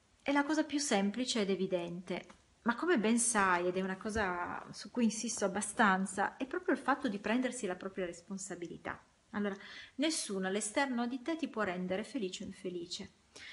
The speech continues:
Sei sempre tu che hai una reazione alle situazioni che, che ti trovi ad affrontare nella tua vita.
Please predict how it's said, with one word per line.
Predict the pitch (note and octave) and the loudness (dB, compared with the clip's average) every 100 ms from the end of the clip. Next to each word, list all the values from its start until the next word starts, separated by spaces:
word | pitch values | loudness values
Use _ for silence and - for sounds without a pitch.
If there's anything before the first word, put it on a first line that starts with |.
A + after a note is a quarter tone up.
| - - - _ | -16 -20 -20 _
Sei | - D4 | 2 2
sempre | D4+ F4 C4+ A#3+ | 2 0 -2 -2
tu | F4 | -4
che | - G#3 | 0 2
hai | F#3 F#3 G3 | 4 4 0
una | - A3 G#3+ G#3 G3 F3+ | -2 0 2 2 0 -2
reazione | F#3+ G#3 - - G#3+ G#3 C#4 F4+ F4+ - _ | -2 -4 -6 -2 0 2 0 -4 -6 -14 _
alle | - G#3+ | -2 0
situazioni | G#3 - - G#3+ - - F#3+ G3 A3 A3+ A#3 | 0 -2 -4 -8 -6 -2 0 2 0 0 -2
che, | G#3 F#3 F3 E3+ - - - - _ _ _ _ _ - - - _ _ | -2 0 0 -4 -8 -12 -12 -14 _ _ _ _ _ -20 -20 -20 _ _
che | - | 0
ti | F#4 - | 2 2
trovi | C4 D4+ | 2 2
ad | |
affrontare | - G#3 G3+ - D#4+ G3+ | 0 0 -2 4 4 4
nella | F#3+ F3+ | 0 -2
tua | F3+ F3+ | -2 -4
vita. | F3 F3 E3 | -4 -6 -8